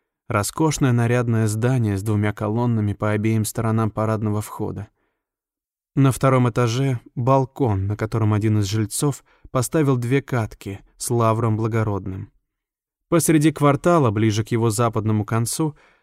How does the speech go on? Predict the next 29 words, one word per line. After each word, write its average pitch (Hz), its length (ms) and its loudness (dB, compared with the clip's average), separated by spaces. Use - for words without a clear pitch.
в 143 80 2
окружении 147 540 4
деревьев 123 600 2
и 135 120 0
кустарников — 131 920 -4
теннисный 143 480 2
корт. - 440 -10
Ещё 185 360 0
один 110 220 2
символ 123 420 2
шикарной 107 540 0
жизни, 110 420 2
в - 60 -10
которой 107 340 -2
мне 110 180 0
было 104 220 0
отказано. 98 580 -8
Впрочем, 233 720 -2
теперь 202 400 -2
уже 143 220 6
ненадолго. 107 760 0
Я 151 160 2
был 131 200 2
полон 139 380 4
решимости 123 600 2
обеспечить 120 600 0
себе 123 260 0
завидное 110 520 2
будущее. - 680 -6